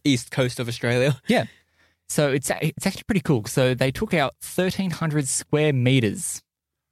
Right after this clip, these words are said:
Speaker 2: of, uh, land, and they made a revamped and Art Deco office.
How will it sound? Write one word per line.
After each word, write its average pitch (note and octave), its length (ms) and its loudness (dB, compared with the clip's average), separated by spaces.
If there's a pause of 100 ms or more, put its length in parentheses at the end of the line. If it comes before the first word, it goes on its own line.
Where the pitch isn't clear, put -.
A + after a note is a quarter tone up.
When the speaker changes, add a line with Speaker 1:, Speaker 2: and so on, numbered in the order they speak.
(260)
Speaker 2:
of, A2 560 -2 (100)
uh, A#2 180 0
land, A#2 560 0
and A2+ 180 -2
they A2+ 80 2
made A#2 340 0
a A2+ 160 2
revamped A#2+ 600 0
and A#2 180 -6
Art C3+ 280 -2
Deco A#2+ 500 0
office. - 460 -4